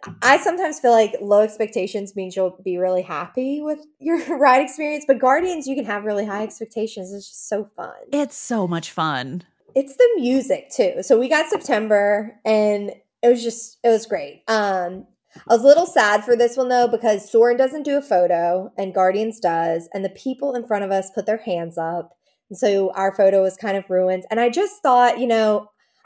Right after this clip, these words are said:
Speaker 1: I understand wanting to do that, but it's so hard when your photo gets ruined. It's not like you can go back. It just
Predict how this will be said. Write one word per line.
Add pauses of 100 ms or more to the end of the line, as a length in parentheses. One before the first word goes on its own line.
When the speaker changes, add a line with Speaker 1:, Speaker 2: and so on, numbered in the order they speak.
Speaker 1:
I
understand
wanting
to
do
that,
but
it's
so
hard
when (460)
your
photo
gets
ruined.
It's
not
like
you
can
go
back.
It
just